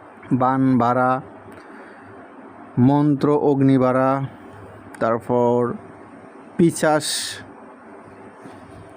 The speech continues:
সদ্য হইবার মন্ত্র, ভূত ছাড়াইবার মন্ত্র, অগ্নিবাণ মান-,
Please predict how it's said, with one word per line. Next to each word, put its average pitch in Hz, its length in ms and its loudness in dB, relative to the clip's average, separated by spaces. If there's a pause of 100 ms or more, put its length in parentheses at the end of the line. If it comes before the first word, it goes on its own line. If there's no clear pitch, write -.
(260)
সদ্য 135 380 2
হইবার 135 420 4
মন্ত্র, 131 640 2 (1200)
ভূত 135 340 4
ছাড়াইবার 135 540 2
মন্ত্র, 131 640 2 (1600)
অগ্নিবাণ 139 600 4
মান-, 127 560 2